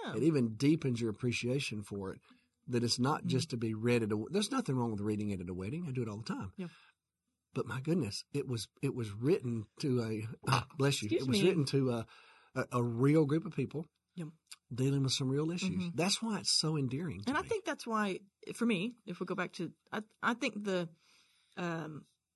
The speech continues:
Speaker 1: the turn of phrase where you could really focus it on Jesus, but then also focus it on yourself, I think
Speaker 2: Mm-hmm.
Speaker 1: that puts it in a Corinthian context
Speaker 2: Mm-hmm.
Speaker 1: for me.
Speaker 2: Mm-hmm.
Speaker 1: Like Corinthians, look at, I'm, I'm holding this up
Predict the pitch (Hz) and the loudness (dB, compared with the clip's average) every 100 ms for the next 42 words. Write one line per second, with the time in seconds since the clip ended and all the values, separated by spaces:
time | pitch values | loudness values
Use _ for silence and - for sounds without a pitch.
0 | - 190 - 311 320 - 202 202 185 180 | -10 -4 0 0 -2 -2 2 2 2 0
1 | - 170 - - 202 226 226 220 214 208 | 0 -6 -6 -2 0 2 0 -2 0 0
2 | 180 160 151 151 - 185 196 180 202 226 | 0 -2 -2 -6 -6 -4 0 0 0 0
3 | 196 - 175 185 170 160 147 - 151 147 | -2 -2 -4 -4 -4 -4 -6 -4 -4 -4
4 | - - _ _ 185 190 220 - - 190 | -8 -18 _ _ -6 -2 -4 -4 -10 -4
5 | 214 - 240 220 185 170 170 160 143 147 | -2 -2 -4 -2 -4 -4 -6 -6 -8 -8
6 | 156 - 113 98 104 117 - _ _ 208 | -8 -4 -4 -2 -2 -4 -6 _ _ 0
7 | 208 175 - - 107 95 101 101 - - | 2 0 -4 -6 -4 -2 -4 -6 -10 -14
8 | - 170 165 - 226 196 143 - - _ | -8 -6 -8 -2 -2 -2 -6 -10 -18 _
9 | _ _ _ 190 220 190 _ - 214 180 | _ _ _ -2 -2 -4 _ -2 2 2
10 | 226 269 269 220 214 185 190 | 2 2 2 0 2 2 0